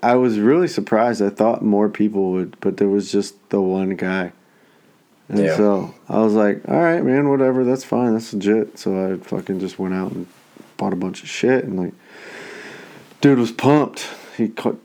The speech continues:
Speaker 1: called his dad and told him, like, "Hey, I got this box from this guy. It's fucking cigars, all kinds of shit in there." I was like, "Yep.
Speaker 2: Fuck
Speaker 1: Yep,
Speaker 2: yeah,
Speaker 1: fuck
Speaker 2: man.
Speaker 1: yeah."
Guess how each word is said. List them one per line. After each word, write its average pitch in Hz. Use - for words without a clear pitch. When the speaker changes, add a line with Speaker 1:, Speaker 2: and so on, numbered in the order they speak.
Speaker 1:
called 110
his 92
dad 101
and 92
told 98
him, 92
like, 92
"Hey, 127
I -
got 113
this 92
box 110
from 98
this 87
guy. 104
It's -
fucking -
cigars, 101
all 101
kinds 110
of 92
shit -
in 90
there." 90
I -
was -
like, -
"Yep. 165
Speaker 2:
Fuck -
Speaker 1:
Yep, 104
Speaker 2:
yeah, -
Speaker 1:
fuck 131
Speaker 2:
man. 156
Speaker 1:
yeah." 156